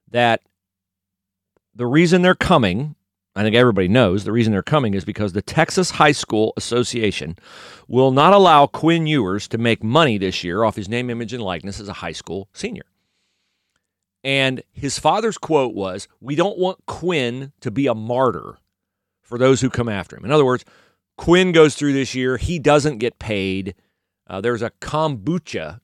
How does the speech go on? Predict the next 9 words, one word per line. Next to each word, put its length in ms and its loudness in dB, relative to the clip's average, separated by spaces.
company 520 -10
in 120 -14
Texas, 560 -6
Holy 460 2
Kombucha, 720 -2
that 140 -2
<laughs> 180 -6
wants 260 2
to 360 2